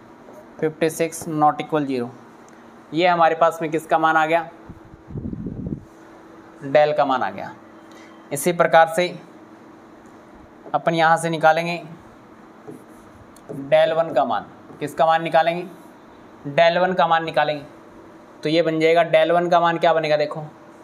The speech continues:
एक माइनस एक और ये हैं सात।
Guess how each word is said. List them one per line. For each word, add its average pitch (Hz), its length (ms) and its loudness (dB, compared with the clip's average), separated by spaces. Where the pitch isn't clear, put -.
एक 170 360 -2
माइनस 156 540 0
एक 175 300 -2
और 143 140 -2
ये 160 160 -2
हैं 165 140 -2
सात। 135 480 -2